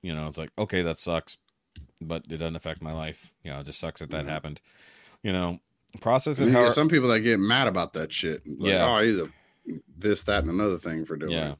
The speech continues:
Speaker 2: Um, that's, that's a, that's a
Speaker 1: That,
Speaker 2: rough
Speaker 1: as,
Speaker 2: stance
Speaker 1: as
Speaker 2: to
Speaker 1: so-,
Speaker 2: take.
Speaker 1: as someone, as someone we know, uh,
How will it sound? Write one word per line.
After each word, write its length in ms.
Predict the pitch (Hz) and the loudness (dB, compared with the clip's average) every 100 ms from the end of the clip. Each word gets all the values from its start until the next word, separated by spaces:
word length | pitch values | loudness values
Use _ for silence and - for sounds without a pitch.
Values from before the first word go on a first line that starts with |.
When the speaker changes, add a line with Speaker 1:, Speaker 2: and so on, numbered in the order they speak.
| - | -10
Speaker 2:
Um, 540 | 82 92 92 90 - | -8 -6 -4 -4 -6
that's, 220 | 90 95 - | -6 -6 -4
that's 240 | 104 - | -4 -4
a, 100 | 76 - | -6 -2
that's 140 | 85 | -2
a 40 | 80 | -2
Speaker 1:
That, 40 | |
Speaker 2:
rough 160 | 76 98 | -2 0
Speaker 1:
as, 140 | 104 | 0
Speaker 2:
stance 180 | 85 85 | 0 0
Speaker 1:
as 120 | 117 | 0
Speaker 2:
to 40 | - | 2
Speaker 1:
so-, 100 | 135 | 0
Speaker 2:
take. 100 | 143 | 2
Speaker 1:
as 160 | 110 - | 2 2
someone, 380 | 127 117 113 101 | 2 2 0 -2
as 140 | 101 | -4
someone 320 | 123 117 107 | -2 -2 -2
we 100 | 98 | -2
know, 460 | 92 87 82 78 80 | -2 -2 -2 -4 -8
uh, 380 | 82 82 82 80 | -8 -6 -6 -8